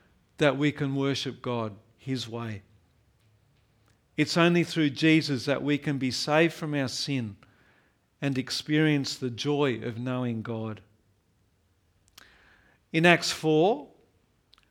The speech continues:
the Apostle Peter was talking to, uh, the Jewish leaders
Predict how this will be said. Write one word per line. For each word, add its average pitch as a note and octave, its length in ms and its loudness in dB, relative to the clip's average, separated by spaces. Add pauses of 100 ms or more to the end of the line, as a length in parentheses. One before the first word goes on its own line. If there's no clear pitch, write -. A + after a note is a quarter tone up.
(400)
the C#3+ 140 0
Apostle D3+ 440 2
Peter D3 600 2 (100)
was C#3+ 480 0
talking E3+ 560 0
to, C#3 460 -2 (420)
uh, C3 200 2
the C3+ 160 0
Jewish E3 480 6
leaders C#3 580 2